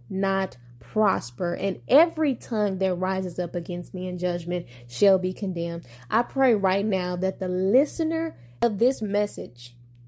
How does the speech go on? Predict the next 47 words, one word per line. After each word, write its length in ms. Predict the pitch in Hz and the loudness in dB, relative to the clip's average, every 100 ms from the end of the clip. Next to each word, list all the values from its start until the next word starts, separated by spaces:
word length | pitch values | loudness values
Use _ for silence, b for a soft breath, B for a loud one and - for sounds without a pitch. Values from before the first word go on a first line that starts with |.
| - - - - | -20 -20 -10 2
receive 640 | 220 226 - 254 262 214 | 2 4 2 4 4 4
the 120 | 214 | 2
words 440 | 185 190 190 202 | 2 2 2 2
that 240 | 190 185 - | 0 -2 2
you 120 | 262 | 2
would 160 | 240 226 | 4 0
have 440 | - 226 214 196 | -4 0 2 2
me 320 | 185 180 240 | -2 0 0
to 140 | 262 233 | 0 -2
speak, 440 | - - 170 170 | -6 -6 -6 -4
that 220 | 180 180 | -6 -2
you 160 | 240 285 | 0 2
need 400 | 269 226 208 190 B B | 2 2 0 -4 B B
your 320 | - 190 214 | 0 6 6
people 380 | 220 233 214 208 | 6 0 -6 -6
to 160 | 208 196 | -6 -4
know, 260 | 190 175 | -2 -2
Father 360 | 165 - 165 165 | -6 -6 -8 -8
God. 400 | 160 165 165 175 B B - | -8 -8 -8 -8 B B -4
I 140 | 202 | 2
love 340 | 208 196 220 220 | 4 6 4 4
you 160 | 233 | 2
and 120 | 226 | 0
I 100 | 226 | -2
thank 340 | 220 208 208 208 | -2 -2 -2 -2
you 120 | 208 | -6
for 180 | - 185 | -6 -8
who 420 | 170 - 302 320 | -8 -4 2 2
you 280 | 240 202 170 | 2 0 -2
are. 320 | 170 170 175 B B | -4 -6 -10 B B
I 120 | - 196 | -2 0
love 300 | 196 208 208 | 4 4 4
you 140 | 214 | 2
and 100 | 202 | 2
I 100 | 208 | 0
thank 360 | 208 185 180 185 | -2 -6 -6 -8
you 80 | |
for 260 | 180 202 170 - | -10 -10 -10 -4
all 300 | 196 202 208 | 2 4 4
that 320 | 196 190 - | 2 0 -4
you 60 | 196 | -6
do. 440 | 180 160 156 160 B B - | -6 -4 -4 -6 B B -4
In 200 | 196 196 | 0 4
your 180 | 208 | 4
son 360 | 208 - 196 185 | 4 0 -2 -2
Jesus' 520 | 170 202 214 233 - | -2 -4 -2 -4 -4
name, 460 | 220 214 208 208 | -4 -2 -2 -2